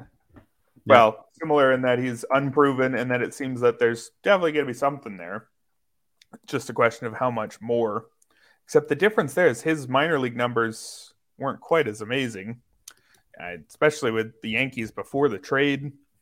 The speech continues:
Speaker 2: Three fifty-one E R A at the triple A level with pretty mediocre strikeout and walk numbers underneath. But it seems like everybody smart who knows pitchers and looks at stuff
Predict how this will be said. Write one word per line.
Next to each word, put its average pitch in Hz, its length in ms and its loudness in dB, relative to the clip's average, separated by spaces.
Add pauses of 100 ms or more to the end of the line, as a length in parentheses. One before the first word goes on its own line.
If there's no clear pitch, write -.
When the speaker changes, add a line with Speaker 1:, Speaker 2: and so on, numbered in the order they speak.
(220)
Speaker 2:
Three 139 300 -4
fifty-one 139 580 0
E 139 80 -2
R 135 100 4
A 139 80 2
at 127 60 -6
the 139 40 -10
triple 143 280 -2
A 135 80 0
level 139 260 0
with 117 140 -4 (160)
pretty 139 500 0
mediocre 135 800 -4 (100)
strikeout 135 300 -2
and 110 120 -8
walk 123 300 -2
numbers 139 460 -8 (260)
underneath. 123 720 -4 (460)
But 180 260 10
it - 80 -10
seems 196 280 -8
like 175 160 -2
everybody 147 720 0 (100)
smart 143 440 0
who 131 140 -6
knows 127 300 -2
pitchers 120 600 -6
and 113 200 -4
looks 127 240 -4
at 113 140 -4
stuff - 460 -2